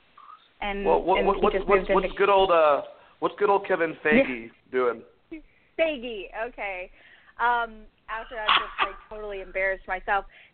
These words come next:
Speaker 1: Kevin Feige, he confirms that Ve-, uh, Venom will not be connected to the M C U, which is the Marvel Comics universe. Um, it, it will be a separate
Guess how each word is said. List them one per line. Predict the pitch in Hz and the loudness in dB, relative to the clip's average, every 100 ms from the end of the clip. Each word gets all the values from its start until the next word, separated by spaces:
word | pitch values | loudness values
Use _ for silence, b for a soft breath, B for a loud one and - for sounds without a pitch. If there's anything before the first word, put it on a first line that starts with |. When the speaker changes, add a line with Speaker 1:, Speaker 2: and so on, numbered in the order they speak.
| - | -4
Speaker 1:
Kevin | 370 381 359 311 _ 285 | 0 0 -2 -10 _ -2
Feige, | 285 226 226 226 294 - b b 254 | -2 -4 -8 -8 -10 -16 b b -8
he | 277 254 - | -6 -6 -6
confirms | 285 240 349 359 240 226 214 | -10 -4 2 4 2 -2 -6
that | 220 190 175 | -8 -8 -4
Ve-, | 214 - | -4 -2
uh, | 214 185 175 | -2 -4 -4
Venom | 233 302 143 107 _ - | -4 -4 -6 -14 _ -10
will | 190 | -8
not | 202 226 339 214 | -2 2 2 0
be | 208 196 | -14 -14
connected | 185 175 175 165 | -18 -18 -20 -20
to | 175 | -20
the | 170 170 | -18 -16
M | 180 - | -16 -20
C | 196 180 165 | -18 -16 -14
U, | 160 160 | -12 -12
which | 165 180 - | -10 -12 -10
is | 180 170 180 | -12 -10 -8
the | 180 180 b b - | -8 -8 b b -8
Marvel | 180 175 170 170 | -4 -2 -2 -4
Comics | - 180 165 160 - - _ | -8 -10 -8 -10 -14 -20 _
universe. | 185 208 208 175 170 175 - - B B B 202 | -6 -2 0 2 2 2 -2 -18 B B B 4
Um, | 214 190 185 180 - - | 6 6 2 -6 -20 -12
it, | 220 214 214 - _ - | -10 -8 -10 -16 _ -18
it | 214 | -14
will | 208 | -14
be | 208 226 208 | -14 -14 -14
a | 202 196 - | -14 -16 -6
separate | 285 294 277 247 | -6 -2 -4 -4